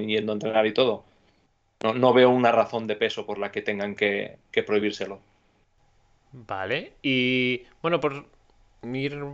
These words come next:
Speaker 2: ya dejando la, la conferencia oeste, no sé si tenéis algún equipo por ahí.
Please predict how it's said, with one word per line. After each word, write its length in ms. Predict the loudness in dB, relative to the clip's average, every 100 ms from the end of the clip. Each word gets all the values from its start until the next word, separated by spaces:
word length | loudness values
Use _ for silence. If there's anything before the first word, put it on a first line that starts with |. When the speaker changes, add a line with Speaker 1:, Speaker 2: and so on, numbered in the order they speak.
| -14 -14 -6
Speaker 2:
ya 160 | 2 2
dejando 520 | 2 -2 -6 -4 -2
la, 840 | 0 2 2 0 -2 -6 -8 -14 -20 _ -10
la 120 | -8
conferencia 600 | -6 -6 -6 -6 -4 -2
oeste, 380 | 0 -2 -4 -6
no 160 | -6
sé 280 | -6 -4 -4
si 160 | -6 -8
tenéis 320 | -4 -4 -6
algún 260 | -6 -4 -6
equipo 360 | -6 -6 -4
por 200 | -2 0
ahí. 500 | 2 2 2 0 -2